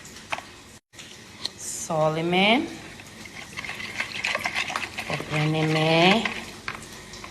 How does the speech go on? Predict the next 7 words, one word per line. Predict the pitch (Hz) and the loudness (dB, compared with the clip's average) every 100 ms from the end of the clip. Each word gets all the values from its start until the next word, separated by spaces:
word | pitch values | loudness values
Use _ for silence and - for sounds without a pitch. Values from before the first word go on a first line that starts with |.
| - - | -12 0
Идеме | 247 226 226 233 | 2 8 10 10
сыпати | 226 240 226 202 196 | 8 6 6 8 8
скорито | - 240 208 214 | 8 6 6 6
дот | 233 - | 6 6
кубаси. | 208 196 185 - 202 190 - - - - - - - _ - - - | 2 6 6 6 4 2 2 -12 -14 -16 -16 -16 -18 _ -14 -8 4
Сыплеме | 262 240 233 220 226 | 6 6 6 6 6
кубаси. | 220 208 214 214 214 190 | 2 8 8 8 4 2